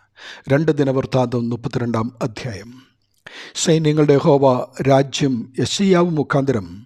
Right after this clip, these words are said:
ഹിസ്കിയാവിനോട് പറഞ്ഞതുപോലെ രാജധാനിയിലുള്ളതൊക്കെയും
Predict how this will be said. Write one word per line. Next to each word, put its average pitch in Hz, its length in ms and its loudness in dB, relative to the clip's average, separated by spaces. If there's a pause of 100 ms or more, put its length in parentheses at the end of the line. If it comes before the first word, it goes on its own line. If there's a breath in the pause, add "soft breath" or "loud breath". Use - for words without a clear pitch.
(540 loud breath)
ഹിസ്കിയാവിനോട് 156 720 2
പറഞ്ഞതുപോലെ 123 760 0 (420)
രാജധാനിയിലുള്ളതൊക്കെയും 131 1300 2